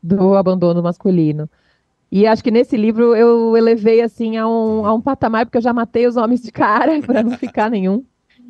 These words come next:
E, e, e há essa amizade também do Patrick, que,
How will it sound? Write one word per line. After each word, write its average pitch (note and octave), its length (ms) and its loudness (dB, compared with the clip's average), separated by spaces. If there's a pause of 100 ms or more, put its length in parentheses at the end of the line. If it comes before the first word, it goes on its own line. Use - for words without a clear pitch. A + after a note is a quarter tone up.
(280)
E, G3 800 2
e, G3 240 2
e G#3 40 4
há G3 140 2
essa A3 160 -4
amizade G3+ 500 -2
também F#3 440 -2
do G3 100 -4
Patrick, F#3 520 -2
que, D#3+ 460 0